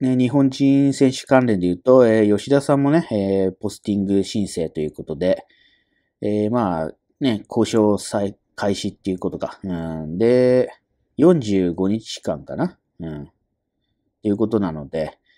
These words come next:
まあ、その間に決まればいいなっていうところですけどもね。まあ、結構多くのチームが、えー、ね、まあ、注目してるっていうか、まあ、そういう感じになると思うんですけどもね。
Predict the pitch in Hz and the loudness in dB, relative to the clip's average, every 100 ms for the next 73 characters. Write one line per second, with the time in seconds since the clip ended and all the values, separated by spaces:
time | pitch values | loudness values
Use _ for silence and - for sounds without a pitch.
0 | _ - 113 - 123 131 135 131 131 139 | _ -4 -2 0 0 2 2 2 0 -4
1 | - 123 113 113 117 92 85 82 80 76 | -6 -4 0 2 2 0 -2 -2 -6 -10
2 | - 78 80 78 - - 73 82 135 135 | -14 -14 -12 -12 -14 -16 -14 -6 -4 -6
3 | - 120 127 - - - - 113 135 143 | -8 -4 -4 0 -2 0 2 6 6 4
4 | 101 95 - 101 87 78 82 - _ _ | -2 -4 -4 -4 -2 -2 -4 -4 _ _
5 | _ _ _ - 98 95 90 87 87 87 | _ _ _ -10 -6 -4 -4 -4 -6 -4
6 | 131 110 - _ _ _ _ _ _ 98 | -2 -2 -6 _ _ _ _ _ _ -10
7 | 85 - - 104 98 92 101 - 107 104 | -10 -12 -6 -2 -2 -4 -8 -6 -4 -4
8 | - 90 80 78 76 73 - 92 90 95 | -6 -10 -8 -8 -10 -10 -6 -6 -2 -2
9 | 95 95 104 98 - 78 73 71 - - | -2 -2 0 -2 -4 -8 -8 -14 -16 -16
10 | 65 73 87 | -14 -12 -12